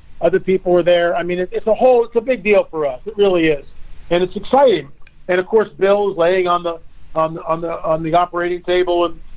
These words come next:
uh, we're trying to find the object, because before he starts cutting, he has to know where the object is. So he makes a little X where, according to the X-ray, and he takes the wand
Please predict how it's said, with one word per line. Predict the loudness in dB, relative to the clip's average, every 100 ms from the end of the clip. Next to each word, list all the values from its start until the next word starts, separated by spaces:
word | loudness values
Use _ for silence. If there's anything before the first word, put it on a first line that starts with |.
| -8 0
uh, | 0 0
we're | -4
trying | -4 -2 -2
to | -4
find | -2 -2 -2 -6 -8 -10 -6 0
the | 2
object, | 2 0 -10 -12
because | -10 -10 -8
before | -4 2 4
he | 2 0
starts | -4 -4 0
cutting, | 2 2 0 -4 -12 -2
he |
has | 0 0
to |
know | -4
where | -2 0
the | 2
object | 0 0 0 4
is. | 4 2 -6 -16 -16 -16 -4
So | 2
he | 2
makes | 2 2
a | 4
little | 4 4
X | 2 0 -4
where, | -2 -2 -4 -10 -8
according | -2 2 2 4
to | 4
the | 2
X-ray, | 2 0 2
and | 2
he | 0
takes | 0 0
the | 0
wand | 2 4 4 0 -4